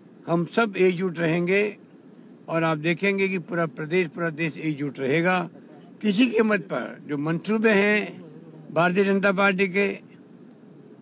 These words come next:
लोकतंत्र ख़त्म करने का, वो कभी पूरा नहीं होने देंगे। ये राहुल गांधी का भी सोच है, सोनिया गांधी का सोच है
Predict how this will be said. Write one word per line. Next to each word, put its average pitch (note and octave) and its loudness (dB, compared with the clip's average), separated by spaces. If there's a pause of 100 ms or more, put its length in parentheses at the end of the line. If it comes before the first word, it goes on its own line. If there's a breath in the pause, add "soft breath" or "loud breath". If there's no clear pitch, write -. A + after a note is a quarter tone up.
(200)
लोकतंत्र F#3+ 2
ख़त्म G3 -2
करने G#3 2
का, G#3+ 0 (100)
वो E3 -8
कभी E3 -4
पूरा D#3+ -2
नहीं D#3 0
होने A#2 -4
देंगे। G2+ -12 (240)
ये F3+ 2
राहुल F#3+ 2
गांधी G3+ 2
का A3+ 2
भी A3+ 0
सोच G#3 0
है, A3+ -2 (560)
सोनिया G3 2
गांधी G#3+ 2
का G#3+ 0
सोच G3 -2
है A#3+ -2